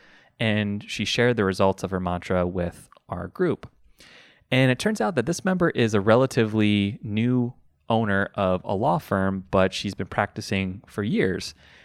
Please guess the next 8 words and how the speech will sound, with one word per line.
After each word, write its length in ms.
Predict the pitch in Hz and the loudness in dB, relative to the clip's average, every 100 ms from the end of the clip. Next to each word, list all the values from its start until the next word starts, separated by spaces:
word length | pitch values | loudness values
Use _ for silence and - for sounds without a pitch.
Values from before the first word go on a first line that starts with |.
| _ - | _ 0
And 320 | 123 117 110 | 2 2 0
she 140 | 127 | -2
created 360 | - 147 196 160 | 0 0 0 0
a 60 | |
mantra 480 | 110 110 117 113 104 | 2 4 2 2 -2
to 140 | - 107 | 0 -2
really 360 | 107 147 185 | 0 0 0
bolster 760 | 110 - 104 - - 104 101 | 0 0 0 0 0 2 2